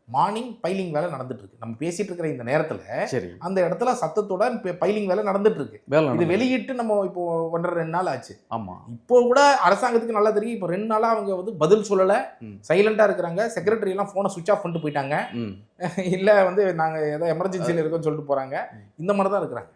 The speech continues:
Speaker 2: ம்.
Speaker 1: அப்ப யாருமே வந்து பதில் சொல்வதற்கே
Speaker 2: தயாரா இல்ல.
Speaker 1: தயாராக இல்லை.
Speaker 2: ம்.
Speaker 1: இப்ப நீங்க சொல்லுங்க, இப்போ ஒரு
Speaker 2: இப்போ
Speaker 1: அறப்போர்
Speaker 2: நீங்க ஒரு
Speaker 1: தப்பா
Speaker 2: சார்ஜ்
Speaker 1: சொல்லுது.
Speaker 2: வைக்கிறீங்க, இல்லங்க நீங்க சொல்றது தப்பு,
Speaker 1: தப்பு.
Speaker 2: அந்த சர்வே நம்பர்லாம் இல்ல,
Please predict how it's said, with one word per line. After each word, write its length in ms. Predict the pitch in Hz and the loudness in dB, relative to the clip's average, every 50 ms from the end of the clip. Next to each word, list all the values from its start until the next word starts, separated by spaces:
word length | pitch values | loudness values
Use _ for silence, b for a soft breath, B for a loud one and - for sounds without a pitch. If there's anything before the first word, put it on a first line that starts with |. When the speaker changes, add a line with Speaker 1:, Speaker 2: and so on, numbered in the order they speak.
| _ _ | _ _
Speaker 2:
ம். 200 | 107 101 92 87 - - _ _ - _ - | -14 -14 -14 -14 -16 -20 _ _ -20 _ -12
Speaker 1:
அப்ப 160 | 156 180 240 247 175 135 | -6 -6 -4 -4 -4 -4
யாருமே 680 | 120 110 110 120 147 185 220 233 233 233 233 240 254 269 | -6 -6 -6 -4 -4 -4 -4 -2 -4 -6 -6 -8 -8 -8
வந்து 180 | 262 220 220 220 | -8 -8 -8 -4
பதில் 280 | 160 147 185 226 247 233 | -2 0 0 0 -2 -2
சொல்வதற்கே 560 | - 233 226 214 208 202 190 180 175 - 254 330 320 - - _ - | -2 -4 -2 -2 -4 -4 -6 -8 -4 -2 -4 -4 -4 -6 -16 _ -4
Speaker 2:
தயாரா 260 | - 120 120 113 104 | -2 0 0 0 0
இல்ல. 100 | 101 - | 0 2
Speaker 1:
தயாராக 400 | 170 196 214 214 214 202 175 165 | 4 6 8 8 6 6 4 2
இல்லை. 140 | 131 110 98 - _ _ | -2 -2 -4 -12 _ _
Speaker 2:
ம். 120 | - 104 101 | -14 -10 -8
Speaker 1:
இப்ப 160 | 202 233 277 | -6 -6 -6
நீங்க 200 | 269 262 247 220 | -4 0 0 2
சொல்லுங்க, 420 | - 240 254 277 269 240 190 165 156 | 2 2 0 0 0 0 0 0 0
இப்போ 260 | 160 160 180 175 175 | -4 -2 0 0 0
ஒரு 180 | 170 165 160 156 156 156 156 151 151 147 - - _ | 2 0 0 0 -2 -2 -2 -2 -2 -4 -4 -8 _
Speaker 2:
இப்போ 160 | - - 160 | 0 6 8
Speaker 1:
அறப்போர் 100 | 190 190 | 10 10
Speaker 2:
நீங்க 100 | 170 180 | 10 10
ஒரு 100 | 180 175 | 8 8
Speaker 1:
தப்பா 80 | - 175 | 12 12
Speaker 2:
சார்ஜ் 160 | 175 185 190 | 12 12 12
Speaker 1:
சொல்லுது. 140 | 190 196 180 | 12 12 12
Speaker 2:
வைக்கிறீங்க, 340 | 180 156 - - 180 180 180 175 | 10 10 10 8 10 10 8 8
இல்லங்க 340 | 185 190 190 190 170 170 165 156 127 107 - - | 8 8 6 6 8 8 8 8 8 6 0 -6
நீங்க 180 | 123 135 139 131 | -6 -4 -4 -2
சொல்றது 340 | 127 147 143 156 151 143 - | -2 0 4 4 4 4 6
தப்பு, 360 | 139 131 127 - 135 123 107 | 4 2 2 2 0 0 4
Speaker 1:
தப்பு. 320 | 104 170 165 - - 156 | 4 2 2 2 0 0
Speaker 2:
அந்த 140 | 147 143 143 | 0 0 2
சர்வே 300 | 120 139 139 143 156 160 | 4 6 6 8 8 6
நம்பர்லாம் 440 | 147 143 139 135 135 135 135 135 127 | 4 4 2 0 2 2 2 2 2
இல்ல, 140 | 123 123 | 2 2